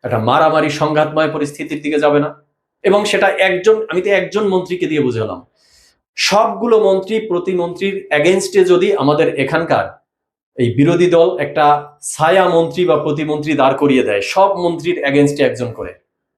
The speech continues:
তাহলে সংঘাতময় পরিস্থিতিটা কোন জায়গায় গিয়ে দাঁড়াতে পারে, বুঝতেছেন? আর প্রধান বিরোধী দলরা তো চাইবেই একটা সংঘাতময় পরিস্থিতি তৈরি হোক,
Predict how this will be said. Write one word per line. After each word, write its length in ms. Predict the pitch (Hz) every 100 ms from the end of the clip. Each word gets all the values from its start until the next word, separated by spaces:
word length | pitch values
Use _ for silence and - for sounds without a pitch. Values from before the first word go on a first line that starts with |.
| _ _ _ _ _ _ _ _ _
তাহলে 260 | 143 160 147
সংঘাতময় 680 | 147 170 185 190 190 185 180
পরিস্থিতিটা 520 | 170 - 180 185 170
কোন 320 | - 175 185
জায়গায় 340 | 185 175 175
গিয়ে 160 | 175 165
দাঁড়াতে 300 | 143 135 127
পারে, 200 | 117 110
বুঝতেছেন? 420 | 117 - 143 185 185 _ _ _ _ _ _ _ _
আর 200 | 113 117
প্রধান 520 | - 180 196 208 214
বিরোধী 300 | 185 190 185
দলরা 300 | 180 180 180
তো 200 | 175 180
চাইবেই 580 | - 180 180 185 123 -
একটা 180 | 139 139
সংঘাতময় 540 | - 170 165 165 165
পরিস্থিতি 420 | 151 160 - 170 -
তৈরি 280 | 180 175
হোক, 280 | 139 113 -